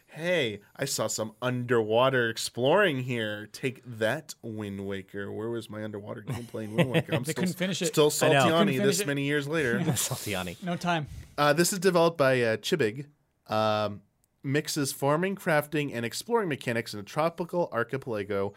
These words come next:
Speaker 1: with a colorful style and strong narrative. Strong narrative. Uh, the single-player experience,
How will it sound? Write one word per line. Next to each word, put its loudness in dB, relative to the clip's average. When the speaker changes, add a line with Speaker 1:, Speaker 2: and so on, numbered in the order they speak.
Speaker 1:
with -4
a -2
colorful -4
style -2
and -8
strong -2
narrative. -16
Strong -6
narrative. -14
Uh, 0
the -2
single-player 4
experience, -2